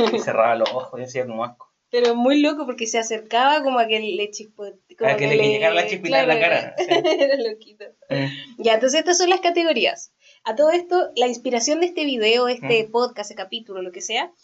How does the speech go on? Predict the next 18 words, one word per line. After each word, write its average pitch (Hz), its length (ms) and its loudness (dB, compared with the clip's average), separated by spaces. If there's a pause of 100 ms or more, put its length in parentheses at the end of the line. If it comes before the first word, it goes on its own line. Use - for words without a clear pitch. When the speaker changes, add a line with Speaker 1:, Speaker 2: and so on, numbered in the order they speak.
(220)
Speaker 2:
viene 262 340 2
de 262 520 2 (120)
un 254 160 -6
podcast 285 340 2
que 285 60 -2
a 254 40 2
mí 262 100 0
me 269 80 0
gusta 269 240 -2
mucho, 240 340 -4
que 285 100 -2
es 247 60 0
el 254 120 -6
de 226 260 2
H 240 40 -20 (100)
three 240 360 -6
H 226 400 -2
three, 214 380 -8